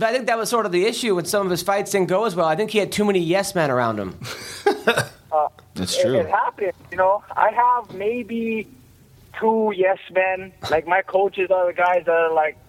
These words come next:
Speaker 2: "Russ, you messing up, man. You better get on it." Like, they, they tell me straight.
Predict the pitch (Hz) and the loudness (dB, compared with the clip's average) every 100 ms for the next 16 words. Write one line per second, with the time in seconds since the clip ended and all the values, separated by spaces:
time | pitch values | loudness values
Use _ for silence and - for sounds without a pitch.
0 | - _ _ _ - 170 185 - - - | -20 _ _ _ -4 0 0 -4 -20 -20
1 | - - - 160 185 190 - 202 190 180 | -20 -20 -8 0 0 0 -2 0 0 0
2 | 175 165 165 170 165 175 180 175 170 160 | 0 -2 0 -2 0 0 2 0 0 -2
3 | 135 135 131 127 139 185 165 160 - 147 | -4 -4 -4 -2 0 -2 -2 -6 -2 0
4 | 139 | 0